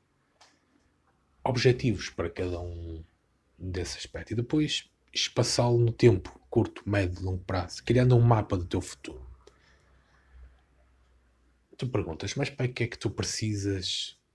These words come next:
de mim?" Precisas de mim para te ajudar a focar,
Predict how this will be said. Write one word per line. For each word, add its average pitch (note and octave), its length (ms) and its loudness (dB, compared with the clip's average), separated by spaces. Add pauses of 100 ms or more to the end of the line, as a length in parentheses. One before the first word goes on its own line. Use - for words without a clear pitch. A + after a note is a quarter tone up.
(200)
de G#2 160 0
mim?" E2+ 300 0 (1400)
Precisas C3 400 4
de A#2 60 2
mim A#2+ 160 4
para A2 160 -2
te - 140 0
ajudar F#2+ 460 2
a F#2+ 60 0
focar, - 580 -8